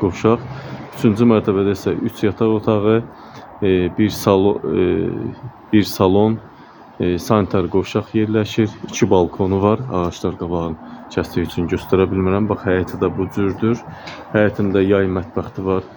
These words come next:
besetkası var, hörmətli izləyicilərimiz. Həyət darvazasıdır, kaziroklu başı və mərkəzi kanalizasiya, qazı, suyu, işığı, interneti, tam hər şey qaydasındadır. Əlavə olaraq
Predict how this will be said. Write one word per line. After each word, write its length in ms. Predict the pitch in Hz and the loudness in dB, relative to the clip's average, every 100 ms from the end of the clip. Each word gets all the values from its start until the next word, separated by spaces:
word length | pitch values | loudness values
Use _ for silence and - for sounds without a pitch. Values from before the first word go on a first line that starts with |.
| 101 | -8
besetkası 640 | 95 - 90 - 90 - | -8 -6 -8 -6 -8 -6
var, 120 | 95 90 | -6 0
hörmətli 440 | 101 90 87 - 87 | 2 2 0 -4 -2
izləyicilərimiz. 720 | 95 82 92 90 92 110 - - - - - | 0 0 0 0 2 -2 -4 -14 -14 -16 -6
Həyət 320 | - 123 120 120 | 4 4 4 0
darvazasıdır, 720 | 104 101 92 92 - 98 104 - - | 0 0 -2 -6 -4 -6 -6 -10 -4
kaziroklu 560 | 104 98 95 90 107 104 | -2 0 -2 -4 -6 0
başı 380 | 98 - 107 113 - - - - - - | 0 2 -2 -2 -8 -14 -16 -18 -16 -2
və 140 | 104 117 131 - | 2 2 0 -6
mərkəzi 460 | - 110 98 104 101 | 0 0 2 -2 0
kanalizasiya, 720 | 113 101 95 107 104 - 110 - - - - | -2 0 0 -2 -2 -2 -2 -2 -14 -20 -4
qazı, 300 | 98 95 98 | 2 2 2
suyu, 560 | 110 - - 98 101 113 | -2 -4 -2 0 0 0
işığı, 460 | - - 95 101 107 | -4 -4 0 0 0
interneti, 800 | 98 90 95 87 92 87 104 107 - - - - - - - | -2 2 0 2 -2 0 -2 -2 -4 -14 -16 -18 -18 -18 -2
tam 240 | 117 101 87 | 0 2 2
hər 160 | 107 95 | 0 0
şey 240 | - 92 - | 2 0 4
qaydasındadır. 880 | 101 98 98 - 110 110 101 113 117 | 4 4 0 -2 0 2 2 0 2
Əlavə 320 | 110 110 107 | 2 2 0
olaraq 480 | 107 101 92 90 | 0 0 -2 -6